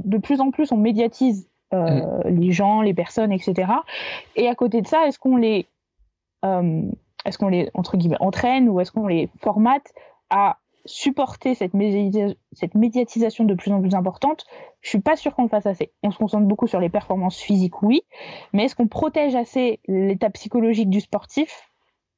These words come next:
Speaker 1: Pas sûr.
Speaker 2: Mm. Mais, euh, c'est vrai que tu disais, euh, on disait tout à l'heure les Jeux Olympiques, euh, Tokyo. J'avais un doute sur l'année parce que c'est vrai que c'était, euh,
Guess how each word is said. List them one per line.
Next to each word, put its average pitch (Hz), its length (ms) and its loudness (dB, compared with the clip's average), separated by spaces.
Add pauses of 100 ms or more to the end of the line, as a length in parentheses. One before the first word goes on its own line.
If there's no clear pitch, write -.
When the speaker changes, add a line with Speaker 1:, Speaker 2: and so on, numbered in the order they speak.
Speaker 1:
Pas 240 100 0
sûr. - 280 -12 (260)
Speaker 2:
Mm. 139 120 2 (600)
Mais, 127 220 2
euh, 113 360 2
c'est - 160 -2
vrai 143 120 2
que - 40 -10
tu 139 80 -2
disais, 123 320 0
euh, 107 220 -2
on 127 160 0
disait 147 180 2
tout 143 100 -4
à 131 60 2
l'heure 135 120 4
les 110 100 -2
Jeux 107 160 0
Olympiques, 113 460 -2
euh, - 120 -4
Tokyo. 117 560 -2 (140)
J'avais 139 220 2
un 139 60 4
doute 143 200 0
sur 120 100 2
l'année 117 240 2
parce - 140 -6
que - 100 -8
c'est - 140 -2
vrai 120 120 0
que 120 60 -8
c'était, 101 340 -2
euh, 139 120 -6